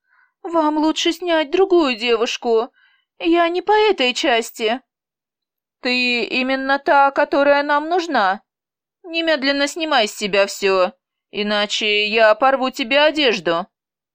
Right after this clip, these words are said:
«Вы не имеете права. Я буду кричать». «Не будешь, куколка, не будешь», весело проворковал Вячеслав.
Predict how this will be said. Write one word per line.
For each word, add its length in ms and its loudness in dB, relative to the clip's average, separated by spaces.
«Вы 380 0
не 240 0
имеете 400 0
права. 680 4
Я 260 4
буду 220 4
кричать». 720 2
«Не 140 -2
будешь, 360 0
куколка, 500 0
не 160 -2
будешь», 640 -2
весело 680 0
проворковал 760 0
Вячеслав. 720 -2